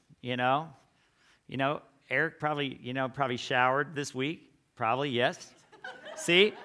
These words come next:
See, he's taking care of himself, doing just what he should be doing, right?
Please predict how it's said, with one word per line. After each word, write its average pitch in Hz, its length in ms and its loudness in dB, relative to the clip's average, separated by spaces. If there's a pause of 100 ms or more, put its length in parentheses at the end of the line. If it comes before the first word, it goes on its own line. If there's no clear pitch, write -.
See, 190 300 6
he's 190 160 2
taking 185 300 6
care 190 200 6
of 190 40 4
himself, 180 480 4 (280)
doing 202 260 8
just 202 220 4
what 202 100 4
he 202 120 4
should 180 400 4
be 170 120 4
doing, 165 480 2 (540)
right? 165 380 8